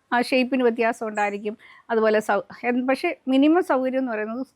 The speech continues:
സിക്സ് ഫിഫ്റ്റി സ്ക്വയർ ഫീറ്റ് എന്തായാലും ഒരു വീടിനുണ്ടായിരിക്കും. ബാത്റൂം ഉണ്ടായിരിക്കും അതിനകത്ത്. അത് നമുക്ക് കമ്പൽസറിയാണ് വീടിന്, വീട്ടിനുള്ളിൽ ബാത്റൂം വേണം എന്നുള്ളത്. അപ്പോൾ ഇതെല്ലാ സൗകര്യങ്ങളോടും കൂടെ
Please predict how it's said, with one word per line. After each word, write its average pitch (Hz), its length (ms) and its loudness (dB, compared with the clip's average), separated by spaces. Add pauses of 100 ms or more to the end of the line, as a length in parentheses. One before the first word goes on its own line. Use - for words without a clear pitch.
സിക്സ് - 320 -6
ഫിഫ്റ്റി 262 280 -2
സ്ക്വയർ 208 300 -2
ഫീറ്റ് 220 240 -8
എന്തായാലും 214 420 0
ഒരു 202 100 -6
വീടിനുണ്ടായിരിക്കും. 180 720 -6 (400)
ബാത്റൂം 233 640 2
ഉണ്ടായിരിക്കും 180 380 0
അതിനകത്ത്. 160 340 -6 (160)
അത് 240 120 0
നമുക്ക് 254 320 -2
കമ്പൽസറിയാണ് 220 720 -2 (240)
വീടിന്, 220 340 0 (440)
വീട്ടിനുള്ളിൽ 214 520 -2 (400)
ബാത്റൂം 208 480 -2
വേണം 185 300 -4 (100)
എന്നുള്ളത്. 180 380 -6 (340)
അപ്പോൾ 254 140 -2
ഇതെല്ലാ 277 340 2
സൗകര്യങ്ങളോടും 240 720 0
കൂടെ 220 240 -4